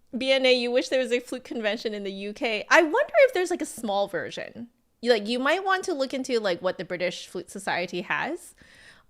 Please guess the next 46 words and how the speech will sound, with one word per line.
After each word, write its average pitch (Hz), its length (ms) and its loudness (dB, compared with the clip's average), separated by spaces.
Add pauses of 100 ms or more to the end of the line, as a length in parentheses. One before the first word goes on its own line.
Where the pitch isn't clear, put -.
um, 175 640 0
kind 185 220 -4
of, 175 120 -6
like, 170 260 -2
what 180 320 -6
they 151 120 -6
do 143 320 -8
and 254 140 -6
stuff. - 480 -8 (520)
Um, 175 680 -2 (960)
y-, 214 220 -6
you 233 140 2
know, 208 120 6
there 233 160 6
might 240 220 4
be 523 140 4
a 339 40 6
small 208 420 -2
one. 139 400 -10 (520)
Um, 196 260 -2
I 220 120 2
know 247 140 2
that 392 140 2
a 381 60 0
lot 240 200 2
of 233 80 -4
places 196 680 -8 (160)
will 185 340 -2
hold 170 560 -4
kind 170 220 -12
of, 170 120 -12
like, 156 140 -10
small 175 440 -6
festivals, - 680 -14
but - 200 -4
not, 190 220 -2
like, 175 260 -6
a 180 100 -4
giant 165 680 0
convention - 680 -12
like 87 200 -12
the 170 80 -8
one 92 200 -14
I'm 82 140 -16
going - 320 -14
to. - 260 -14